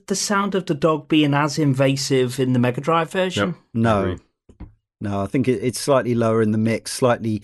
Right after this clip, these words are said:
Speaker 3: slightly less frequent maybe, and it possibly, uh, obviously it's a s-, it's, it's a sampled dog in the arcade machine. I'm not
Speaker 1: Yeah.
Speaker 3: sure whether it's a synthesized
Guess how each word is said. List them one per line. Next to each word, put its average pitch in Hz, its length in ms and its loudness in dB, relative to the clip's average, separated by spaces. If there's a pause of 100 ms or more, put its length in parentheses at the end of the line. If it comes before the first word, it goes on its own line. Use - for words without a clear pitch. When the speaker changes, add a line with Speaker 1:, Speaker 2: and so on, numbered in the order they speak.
(400)
Speaker 3:
slightly 120 340 0
less 113 220 -2
frequent 123 560 0
maybe, 139 460 0 (200)
and 127 80 2
it - 200 -2
possibly, 139 580 0
uh, 135 180 2
obviously 139 340 0
it's 120 140 -2
a 117 40 -6
s-, - 160 -6
it's, - 240 -6
it's - 260 -4
a 120 60 -2
sampled 131 580 -2
dog 143 240 2
in 101 120 -4
the 101 100 -4
arcade 120 400 -2
machine. 104 360 -4
I'm 113 340 -2
not 131 240 0
Speaker 1:
Yeah. 110 100 -2
Speaker 3:
sure 123 80 4
whether 113 240 2
it's 101 160 -6
a 104 40 -6
synthesized 101 960 -8